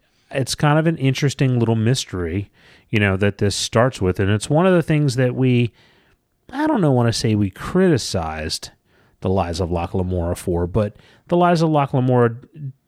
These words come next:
it had to, it just didn't have, like, that big sort of overarching mystery, you know, and I don't, I don't wanna put this on par with the Chandrian.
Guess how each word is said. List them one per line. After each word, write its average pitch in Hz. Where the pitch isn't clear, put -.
it 180
had 185
to, 151
it 160
just 180
didn't 170
have, 135
like, 117
that 110
big 117
sort 113
of 101
overarching 101
mystery, 95
you 131
know, 127
and 135
I 156
don't, 139
I 139
don't 143
wanna 120
put 127
this 113
on 101
par 101
with 92
the 98
Chandrian. 92